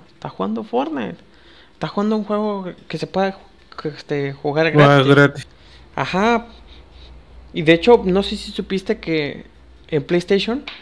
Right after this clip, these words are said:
Speaker 1: quitaron lo de hacerte una cuenta y con el, con el PayPal te pueden, te pueden dar Plus gratis. Ya lo quitaron, los quince días Plus gratis, linkeándola
Speaker 2: <laughs>
Speaker 1: con una.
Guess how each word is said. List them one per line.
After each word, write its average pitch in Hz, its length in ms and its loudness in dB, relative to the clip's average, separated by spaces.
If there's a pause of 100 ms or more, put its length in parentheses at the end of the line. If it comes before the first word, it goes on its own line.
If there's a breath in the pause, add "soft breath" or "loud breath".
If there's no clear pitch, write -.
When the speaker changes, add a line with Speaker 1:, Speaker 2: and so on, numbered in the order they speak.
(300 loud breath)
Speaker 1:
quitaron 165 640 0
lo 147 160 2
de 131 640 0
hacerte 143 360 -2
una 190 160 -2
cuenta 185 540 -4 (600 soft breath)
y 147 80 -10
con 143 240 0
el, 131 200 -2 (260)
con 143 160 -2
el 139 100 -4
PayPal 214 460 0
te 151 100 -2
pueden, 131 560 -6 (1120 soft breath)
te 139 100 -6
pueden 147 300 2
dar 143 220 0
Plus 143 240 -2
gratis. 151 480 0 (580 soft breath)
Ya 147 160 4
lo 135 160 4
quitaron, 143 420 -2
los 139 120 -10
quince 147 260 -8
días 143 220 -4
Plus 147 240 -6
gratis, 143 420 -6 (340 loud breath)
linkeándola 151 680 4
Speaker 2:
<laughs> - 0 -
Speaker 1:
con 160 160 2
una. 156 320 2